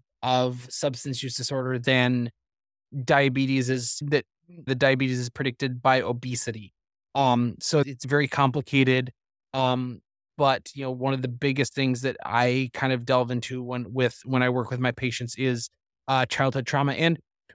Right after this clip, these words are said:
one of the things that, you know, with, through that aces study, one of the things that was identified is having family members who have a substance use disorder, and then frequently things like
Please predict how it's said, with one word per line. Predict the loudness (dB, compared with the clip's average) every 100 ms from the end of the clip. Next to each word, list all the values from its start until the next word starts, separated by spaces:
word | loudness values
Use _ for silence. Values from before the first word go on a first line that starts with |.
| -10
one | -2 2 4
of | 4 4 0 -10 -10
the | -6
things | 0 0 0 -2
that, | -4
you | -6
know, | -12 -12 -18 -16
with, | -4 0 0 0
through | 2 4
that | 4
aces | 4 2 0 -2
study, | 0 2 2
one | 0 0
of | 0
the |
things | -2 -2 -4
that | -6
was | -4 -2
identified | 0 2 2 4 4 4
is | 0 -2 0 -2 -8 _ _ _ -4
having | 0 2 2 2
family | 2 2 2 2
members | 0 -2 -6 -6
who | -2
have | 2 2
a | 0
substance | -2 -4 -4 -6 -4
use | -6 -4
disorder, | -4 -2 -2 0 -2 -4 _ _ _ _
and | -2 0 2
then | 2 2 2 -2
frequently | -4 -8 -6 -2 -2
things | 0 0 0 2
like | 2 2